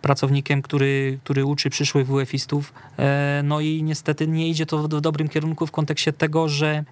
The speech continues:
dzisiaj wychowanie fizyczne często,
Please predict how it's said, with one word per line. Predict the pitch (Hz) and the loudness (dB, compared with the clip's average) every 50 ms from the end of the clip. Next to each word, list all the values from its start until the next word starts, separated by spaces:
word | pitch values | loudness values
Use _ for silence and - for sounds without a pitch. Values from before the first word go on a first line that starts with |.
| - 147 | -2 0
dzisiaj | 139 143 - 175 165 | 0 2 2 2 2
wychowanie | 143 160 151 170 160 143 160 170 175 170 147 | 2 2 2 2 2 2 2 0 0 -2 -4
fizyczne | - 160 147 160 165 160 - - 170 170 175 180 185 185 180 - - - - - | -2 -2 0 0 0 0 0 -2 0 0 0 0 -2 -4 -6 -8 -16 -20 -18 -10
często, | - - 165 175 170 - - 180 180 185 185 185 190 - | -2 0 2 2 0 0 0 0 2 2 0 0 -2 -2